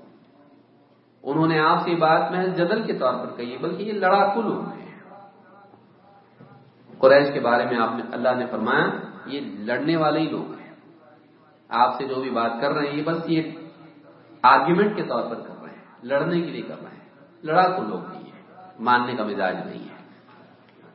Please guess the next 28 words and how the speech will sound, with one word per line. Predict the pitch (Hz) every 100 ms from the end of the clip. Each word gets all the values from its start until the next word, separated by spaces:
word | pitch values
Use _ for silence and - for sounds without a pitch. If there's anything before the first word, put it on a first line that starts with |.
| _ _ _ _ -
تو | 170 170
اس | 220 214 175
حدیث | 190 240 -
سے، | 160
جس | 147 -
کو | 156
امام | 147 147 143
احمد، | 156 160 156
ترمذی، | 147 147 156
ابن | 143 123
ماجہ | 127 139
اور | 131 -
حاکم | 147 - 135
نے | 117
روایت | 113 120 -
کیا، | 131
معلوم | 117 127 143
ہوتا | 110 104 98
ہے | 120 160 180 - - - - -
کہ | 156 156 156 - - - - - - _ - - - - 110
لڑا، | 120 139 160 165 165 - - - - - - -
حجت | 165 220 - -
بازی | 147 160 214
کے | 170
مزاج | 160 123 135 151 156
کے | 165
نتیجے | 127 123 147 156
میں | 165